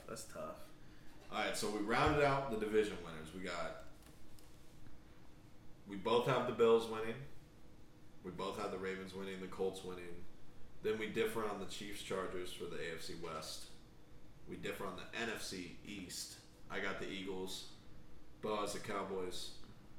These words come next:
Speaker 2: N F C North, we both have the Packers. Um, N F C South, we both have the Bucks. And we both have the Rams for the N F C West. So, we just differ again in, like, two areas. We differ a lot, though, in the in-between.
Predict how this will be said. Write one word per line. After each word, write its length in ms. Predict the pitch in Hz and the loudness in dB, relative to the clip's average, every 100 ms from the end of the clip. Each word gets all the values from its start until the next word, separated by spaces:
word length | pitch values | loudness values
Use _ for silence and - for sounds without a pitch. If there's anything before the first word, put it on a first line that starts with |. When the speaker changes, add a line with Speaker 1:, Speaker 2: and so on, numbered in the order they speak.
| - - - - - - - - | -12 -16 -14 -12 -10 -12 -8 -2
Speaker 2:
N 140 | 117 | 2
F 80 | 113 | 2
C 180 | - 120 | 2 2
North, 240 | 113 113 | 6 4
we 80 | 107 | 4
both 220 | 110 107 101 | 4 4 4
have 80 | 98 | 0
the 40 | |
Packers. 1000 | - 110 107 107 101 98 95 98 - - - - 82 | 0 2 4 6 6 6 4 0 -4 -6 -12 -12 -10
Um, 340 | 87 87 87 98 | -8 -6 -6 -4
N 60 | 95 | -4
F 60 | |
C 140 | - 95 | -4 -4
South, 360 | - 85 82 | -4 -4 -4
we 80 | 87 | -6
both 220 | 82 82 | -6 -6
have 120 | 78 78 | -8 -8
the 60 | |
Bucks. 680 | 76 92 90 - - - - - - - - - - | -6 -4 -2 -4 -6 -8 -8 -12 -16 -16 -14 -12 -6
And 280 | 85 87 87 | -4 -4 -6
we 60 | 87 | -8
both 260 | 85 85 82 | -6 -6 -6
have 140 | 78 | -8
the 60 | 73 78 | -8 -8
Rams 320 | 76 73 73 | -6 -6 -8
for 60 | - | -8
the 80 | - | -10
N 120 | 67 - | -10 -10
F 60 | |
C 100 | - - 65 | -10 -10 -10
West. 400 | - - - - | -8 -8 -6 -4
So, 100 | 80 78 76 73 - - - - - - - - - - | -4 -6 -10 -12 -14 -14 -14 -14 -12 -12 -12 -14 -12 -4
we 80 | 113 | -2
just 240 | 120 - | -2 2
differ 320 | 113 - 104 | 2 4 2
again 280 | 92 95 107 | 2 -2 -4
in, 20 | |
like, 300 | 95 85 80 - | -6 -8 -10 -6
two 200 | 98 98 | -2 0
areas. 600 | 90 92 71 71 - - - - - - - - - - - - | 2 0 -2 -6 -6 -6 -6 -8 -8 -8 -10 -16 -14 -14 -12 -4
We 80 | 120 | 4
differ 260 | 156 - 156 | 6 8 6
a 100 | 107 | 6
lot, 300 | 107 117 - | 6 4 4
though, 100 | 92 | 0
in 100 | 92 | -2
the 140 | 80 | -4
in-between. 340 | 90 - - | -4 -4 -2